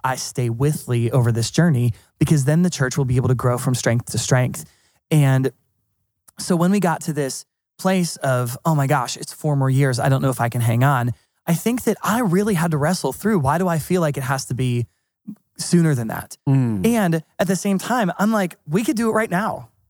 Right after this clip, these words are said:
Speaker 1: Like, like I, I'm
Speaker 2: Hmm.
Speaker 1: ready to go right now," you know? So even waiting two more years was still sort of like a,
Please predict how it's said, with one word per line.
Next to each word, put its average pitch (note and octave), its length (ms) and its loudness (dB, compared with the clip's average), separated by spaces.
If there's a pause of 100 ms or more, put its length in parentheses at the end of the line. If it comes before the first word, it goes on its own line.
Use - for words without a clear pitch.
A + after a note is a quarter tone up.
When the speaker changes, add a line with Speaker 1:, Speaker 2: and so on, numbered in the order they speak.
(100)
Speaker 1:
Like, F3+ 220 0
like F3 180 0
I, E3 140 2
I'm - 140 2
Speaker 2:
Hmm. - 40 0
Speaker 1:
ready - 140 -2
to G3+ 80 -2
go G3 100 -2
right F3 220 -2
now," D3+ 380 -4 (260)
you D3+ 120 2
know? C#3+ 280 2 (220)
So F#3+ 220 0
even A3 460 2
waiting E3 320 2
two F3 220 0
more C#3+ 180 4
years B2+ 480 0
was - 140 0
still B3 260 -2
sort D3 240 -2
of C3+ 100 -2
like A#2+ 160 -2
a, B2+ 120 -4